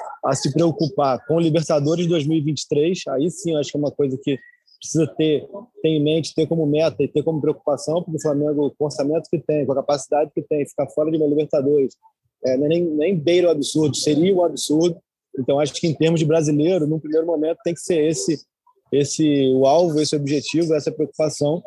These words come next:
E aí sim, como eu falei, você tem agora dois mata-matas importantíssimos pela frente, é, contra o Tolima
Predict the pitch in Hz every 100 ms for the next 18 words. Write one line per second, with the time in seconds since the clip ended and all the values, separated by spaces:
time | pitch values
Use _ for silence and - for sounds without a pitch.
0 | - - - - 247 226 190 202 - 196
1 | 202 208 196 180 175 170 190 196 185 180
2 | - 180 156 165 170 143 165 160 170 165
3 | 135 156 170 151 - 160 170 147 165 147
4 | 151 _ - 151 131 135 143 - - -
5 | - - 123 - 147 156 143 160 143 147
6 | 127